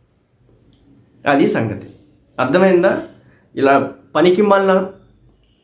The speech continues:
మాటలు మాట్లాడడం కట్టిపెట్టి, ఒకడికి already పెళ్ళయింది, ఆడి చుట్టూ మనం తిరగడం ఏంటి, దానికి ఉన్న వెనకాల ఉన్నటువంటి కారణాలు ఏంటని ఎతుక్కొని, అసలు మనం, మన బాగోతాలు మనం బయట ఉన్నాయి ప్రపంచానికి, లేనోడు బాగోతాలని పెన్ డ్రైవ్లో ఉన్నాయని చెప్పేసి చూపించే ప్రయత్నం అయితే చేస్తున్నాం.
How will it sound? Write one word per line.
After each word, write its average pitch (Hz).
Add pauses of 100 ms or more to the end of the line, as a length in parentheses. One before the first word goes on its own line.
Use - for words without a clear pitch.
(140)
మాటలు 165
మాట్లాడడం 147
కట్టిపెట్టి, 151 (720)
ఒకడికి 147
already 180
పెళ్ళయింది, 165 (200)
ఆడి 143
చుట్టూ 202
మనం 196
తిరగడం 165
ఏంటి, 160
దానికి 139
ఉన్న 151
వెనకాల 151
ఉన్నటువంటి 180
కారణాలు 170
ఏంటని 165
ఎతుక్కొని, 202 (340)
అసలు -
మనం, 160
మన 135
బాగోతాలు 233
మనం 233
బయట 220
ఉన్నాయి 226
ప్రపంచానికి, 202
లేనోడు 233
బాగోతాలని 247
పెన్ 185
డ్రైవ్లో 254
ఉన్నాయని 240
చెప్పేసి 240
చూపించే 202
ప్రయత్నం 170
అయితే 175
చేస్తున్నాం. 117